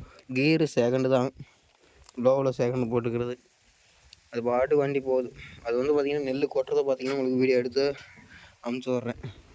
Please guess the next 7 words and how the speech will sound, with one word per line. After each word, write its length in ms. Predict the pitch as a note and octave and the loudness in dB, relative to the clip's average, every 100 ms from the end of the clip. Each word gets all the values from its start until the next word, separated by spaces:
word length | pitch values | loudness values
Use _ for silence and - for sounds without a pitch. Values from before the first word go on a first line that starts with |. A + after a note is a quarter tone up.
| - - - - - | -18 -16 -16 -20 -6
ச்சே, 140 | - A2+ B2+ | -2 -2 2
வீடியோ 180 | B2+ B2+ B2+ | 6 8 6
எடுத்து 260 | A#2+ C3+ B2+ A#2 - | 4 4 4 4 0
போடுறேன் 360 | B2 B2 B2 A#2 | -4 -2 -2 -2
பாருங்க. 260 | A#2+ A#2 A#2+ - - - _ _ _ _ - _ - _ - - - - - | -4 -2 -6 -8 -14 -20 _ _ _ _ -20 _ -20 _ -20 -20 -20 -20 -14
அப்படியே 200 | B2+ C#3+ - - A#2 | -2 -2 -2 -2 4
அவ்வளோ 200 | A#2+ | 4